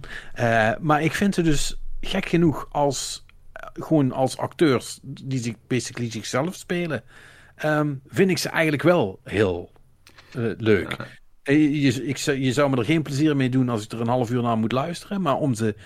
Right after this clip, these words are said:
Speaker 1: in die film te zien, vond ik het cool.
Speaker 2: Ik we-, ik we-, ik, ik, toen ik voor het eerst in aanraking kwam met, eh, die antwoord, toen kreeg ik een clipje te zien dat ze in een soort van trailerpark zaten. En toen kwam er zo'n beat.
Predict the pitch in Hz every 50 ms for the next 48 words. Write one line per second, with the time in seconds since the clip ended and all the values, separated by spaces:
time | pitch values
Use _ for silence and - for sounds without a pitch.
0 | - - - - 123 120 104 - - 190 196 190 170 170 175 160 185 180 165 147
1 | 160 165 147 135 - - - 123 107 92 82 - - - - - - - - -
2 | - - - - - - - - - - - - - - - 95 87 95 - 92
3 | 90 95 - - - 98 - - - 90 90 - - - 92 - - - - _
4 | _ - - 110 104 - - 101 104 - 104 113 - - - - 67 73 95 107
5 | 101 101 104 107 104 - 110 104 104 101 101 104 - 107 98 98 92 90 101 -
6 | - 104 127 135 127 - 127 127 127 127 - - - 117 110 110 107 104 - _
7 | - - _ _ _ _ - - _ _ _ - _ _ - - - 107 98 98
8 | 95 - - 120 123 123 123 - - 110 113 117 107 104 104 104 - - 104 95
9 | 92 92 87 92 - _ _ _ _ _ _ _ - - 127 - - 110 101 -
10 | - 104 92 - _ - 113 117 123 131 127 127 123 123 - 127 131 131 127 -
11 | - 135 135 135 127 127 123 135 156 185 180 - - - - - - - - -
12 | - - - - - - - - - - - - 104 101 - - - - 107 104
13 | 101 95 - 98 95 98 113 127 131 127 - -